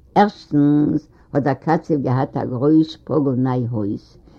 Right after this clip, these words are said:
מען האט נאך דארט נאך פילע קיינע ריכטיקע חנוכהס הבית נישט געפראוועט.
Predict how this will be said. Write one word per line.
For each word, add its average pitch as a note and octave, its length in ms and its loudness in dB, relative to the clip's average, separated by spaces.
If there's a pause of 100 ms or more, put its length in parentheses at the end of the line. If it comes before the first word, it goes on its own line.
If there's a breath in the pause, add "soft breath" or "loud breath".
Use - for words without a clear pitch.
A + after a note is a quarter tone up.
(120)
מען C#3+ 160 8
האט C#3+ 200 2
נאך C3+ 140 2
דארט D3+ 300 2
נאך C#3 260 2
פילע F3 200 0
קיינע C#3+ 340 -2
ריכטיקע E3 560 -4
חנוכהס C3+ 560 -2
הבית A#2+ 480 -2
נישט A#2 160 -6
געפראוועט. G2+ 500 -8